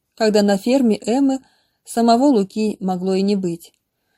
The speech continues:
Но затем его посетила одна идея. Это произошло во вторник вечером после сильного снегопада в понедельник.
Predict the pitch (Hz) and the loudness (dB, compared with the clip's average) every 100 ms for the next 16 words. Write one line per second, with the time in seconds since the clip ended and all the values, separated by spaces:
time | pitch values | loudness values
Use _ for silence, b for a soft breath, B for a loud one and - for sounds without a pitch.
0 | _ _ 202 196 180 175 277 302 220 202 | _ _ -2 0 0 2 2 2 2 -2
1 | 233 226 226 - 196 202 - 175 180 190 | -4 -4 -6 -4 -6 -6 -8 -6 -4 -4
2 | 185 165 160 - _ _ _ _ _ 311 | -4 -6 -8 -16 _ _ _ _ _ -4
3 | 330 294 214 214 202 190 240 247 214 190 | -2 -2 2 2 2 -2 -2 -2 -2 -4
4 | 202 196 190 175 190 262 269 233 220 202 | -6 -4 -4 -4 -4 -4 -4 -4 -4 -4
5 | 196 185 170 - 240 214 190 185 180 170 | -6 -6 -6 -2 0 2 0 -4 -6 -4
6 | 170 - 226 226 - 220 247 190 165 165 | -6 -4 -4 -6 -6 -4 -2 -4 -6 -10
7 | - | -16